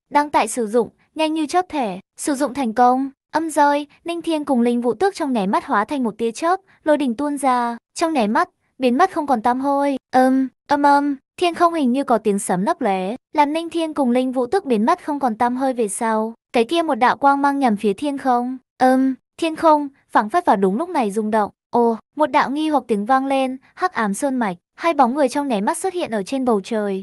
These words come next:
Chính là ảnh ma lão nhân cùng thiên không thánh chủ hai người. Bọn họ đã sớm mai phục tại lúc này thiên ma giáo vùng đất phải đi qua, chuẩn bị làm Ninh Thiên xuất hiện lúc, một chiêu mặt sát. Thế nhưng là, làm Ninh Thiên xuất hiện, sát chiêu sắp rơi vào Ninh Thiên trên thân lúc, hắn nhưng biến mất không còn tăm hơi.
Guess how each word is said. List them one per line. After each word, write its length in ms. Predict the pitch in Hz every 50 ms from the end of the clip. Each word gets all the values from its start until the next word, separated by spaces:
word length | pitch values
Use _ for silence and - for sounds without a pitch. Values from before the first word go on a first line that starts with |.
| - _ _ _
Chính 200 | - 320 302 339
là 100 | 381 359
ảnh 220 | 320 254 214 214
ma 160 | 233 247 262
lão 160 | 277 277 277 320
nhân 220 | 339 349 320 311
cùng 200 | - 285 285 311
thiên 220 | - 294 294 269
không 200 | 262 - 294 277
thánh 200 | 262 247 190 185
chủ 160 | 196 277 254 208
hai 220 | 208 254 247 247
người. 400 | 254 247 233 220 208 196 190 190 - _ _ -
Bọn 160 | 302 285 269
họ 160 | 302 285 190
đã 140 | - - 302
sớm 260 | - - 262 226 247
mai 140 | 302 302 294
phục 160 | - 285 - -
tại 140 | 262 202 254
lúc 120 | 330 370
này 260 | 381 339 294 240 214
thiên 220 | 208 - 285 269 269
ma 160 | 269 247 240
giáo 200 | - 220 180 180
vùng 220 | 196 277 240 208
đất 120 | 214 302 311
phải 120 | - 254 196
đi 140 | 180 226 226
qua, 420 | 220 247 240 240 233 226 226 226 - _ _ _
chuẩn 200 | - - 294 277
bị 140 | 302 302 262
làm 220 | 294 285 269 262
Ninh 160 | 285 302 302
Thiên 180 | 294 311 302 269
xuất 160 | 262 - 370
hiện 180 | 370 339 208 196
lúc, 200 | 254 330 370 - _ _ _ _ -
một 160 | 277 262 262
chiêu 180 | - 294 294
mặt 140 | 294 285 240 208
sát. 320 | - - 269 277 320 339 _ _ _ -
Thế 160 | - 277 269
nhưng 200 | 302 330 330 330
là, 300 | 311 269 240 220 190 - _ _ _ _
làm 200 | - 277 269 269
Ninh 140 | 302 320 320
Thiên 180 | - 320 294 269
xuất 180 | - 359 370
hiện, 260 | 349 339 277 196 - _ _ _ _
sát 220 | - - 392 381
chiêu 120 | - 320 277
sắp 200 | 269 - 349 -
rơi 220 | - 320 294 277
vào 140 | 247 247 208
Ninh 200 | 196 220 226 240
Thiên 200 | - 277 269 254
trên 160 | - 277 254
thân 220 | 247 262 214 202 214
lúc, 200 | 269 349 370 _ _ _ _
hắn 180 | - - 277 311
nhưng 140 | 349 359 320
biến 180 | 277 233 220
mất 180 | 254 349 381 -
không 120 | 339 311
còn 160 | 285 269 220
tăm 180 | 202 247 247 254
hơi. 320 | 262 277 262 262 269 277